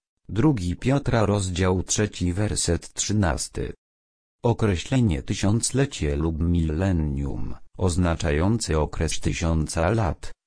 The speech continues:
jest ogólnie przyjętą nazwą okresu poruszonego w Apokalipsie, rozdziale dwudziestym, wersecie czwartym.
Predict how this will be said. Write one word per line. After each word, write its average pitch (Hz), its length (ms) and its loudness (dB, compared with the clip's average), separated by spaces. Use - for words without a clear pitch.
jest 117 320 0
ogólnie 131 640 2
przyjętą 120 800 0
nazwą 85 580 0
okresu 87 560 -2
poruszonego 95 880 2
w 90 60 2
Apokalipsie, 85 920 -2
rozdziale 80 760 0
dwudziestym, 80 640 -2
wersecie 82 600 0
czwartym. 67 680 0